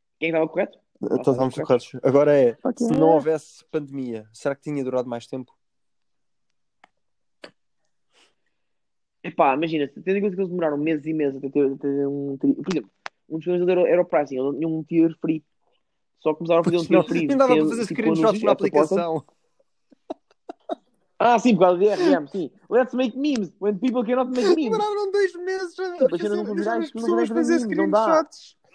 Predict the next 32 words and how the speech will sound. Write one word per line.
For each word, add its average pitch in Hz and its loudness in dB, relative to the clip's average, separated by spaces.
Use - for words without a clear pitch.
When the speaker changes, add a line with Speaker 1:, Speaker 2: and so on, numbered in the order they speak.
Speaker 1:
Não 180 -6
dá. 160 -2
É 226 -4
absurdo, 202 -4
é 180 -4
absurdo. 175 -10
E 190 -12
depois 214 -6
o 226 -2
género, 202 -2
imagina, 180 -4
merdas, 143 -6
tipo, 175 -4
essa 175 -4
porta 165 -2
de 139 -14
free 175 -4
tier 208 -2
estava 190 0
em 214 2
piloto 214 0
no 214 -6
Canadá, 208 0
na, 202 -4
na 175 -4
Austrália, 196 -4
tipo, 196 -8
oito 190 -4
meses 208 -4
depois 196 -8
do 196 -6
lançamento. 196 -8